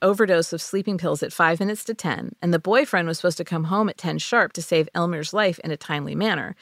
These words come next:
But he didn't come back until midnight, and then it was too late. I do know that Elmire was about to be extradited to France, and he was fearful that Fernand Legros would have him killed in prison.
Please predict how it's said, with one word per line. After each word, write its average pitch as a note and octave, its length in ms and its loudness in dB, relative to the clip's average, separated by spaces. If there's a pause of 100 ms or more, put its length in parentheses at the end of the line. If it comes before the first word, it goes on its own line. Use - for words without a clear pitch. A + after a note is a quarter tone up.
(320)
But F#3+ 80 4
he B3 120 6
didn't B3+ 200 6
come G#3+ 160 4
back F#3 240 4
until D#3+ 200 2
midnight, A#3 500 0 (260)
and G3+ 140 4
then F3+ 100 4
it D3+ 80 0
was - 160 -4
too E3 180 -4
late. D#3+ 320 2 (220)
I F#3+ 120 4
do D4+ 300 2
know G3+ 220 6
that F#3+ 160 4
Elmire G#3 460 4
was F#3+ 140 2
about F#3 220 2
to F3+ 80 -4
be E3+ 120 0
extradited D#3 540 -2
to - 80 -10
France, E3+ 440 -2
and F3 120 0
he F3 80 0
was E3+ 200 -4
fearful D4 460 2
that E3 160 2
Fernand F#3+ 480 2
Legros E3+ 480 2
would F3 100 2
have F3+ 220 0
him E3 100 -6
killed F3 460 0
in D#3 140 -6
prison. D#3+ 420 -6